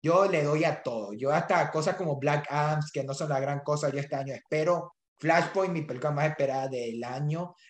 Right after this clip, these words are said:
The Batman, que ya a una semana de, del estreno de que estamos grabando esto ya se viene. O sea, yo creo que D C ya ahorita tiene todo para ponerse al mismo nivel de Marvel en el público en general.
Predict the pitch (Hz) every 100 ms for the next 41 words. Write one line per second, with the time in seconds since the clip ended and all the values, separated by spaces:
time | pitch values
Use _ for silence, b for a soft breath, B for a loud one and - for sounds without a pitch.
0 | - 160 147 170 202 214 185 156 143 160
1 | 156 160 170 185 185 156 139 147 156 175
2 | 170 143 123 107 104 110 120 123 127 110
3 | 139 143 170 135 - 139 160 139 139 151
4 | 147 160 143 131 143 123 131 165 143 160
5 | 147 - _ _ _ - 175 220 226 605
6 | 640 587 480 240 285 - _ _ - B
7 | B - - 185 185 - - 170 170 -
8 | 208 185 - 196 190 - - 208 254 277
9 | - - _ _ 165 160 151 139 123 107
10 | 107 - _ 165 156 160 160 170 156 165
11 | 185 151 151 156 143 151 165 185 165 139
12 | - 143 139 175 151 147 123 117 120